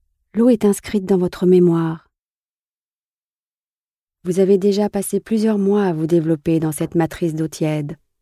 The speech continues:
bien en sécurité, dans le ventre de votre mère. Cette eau qui représente le principal constituant de notre corps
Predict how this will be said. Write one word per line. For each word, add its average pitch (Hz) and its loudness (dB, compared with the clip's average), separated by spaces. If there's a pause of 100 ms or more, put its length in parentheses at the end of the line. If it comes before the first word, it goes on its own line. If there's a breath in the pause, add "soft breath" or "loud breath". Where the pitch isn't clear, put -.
(760)
bien 170 4
en 190 2
sécurité, 170 -6 (560)
dans 175 4
le 170 4
ventre 160 -2
de 160 0
votre 156 -4
mère. 151 0 (2250)
Cette - -2
eau 208 4
qui 208 2
représente 190 4
le 175 2
principal 202 0
constituant 196 2
de 180 4
notre 170 2
corps 170 -2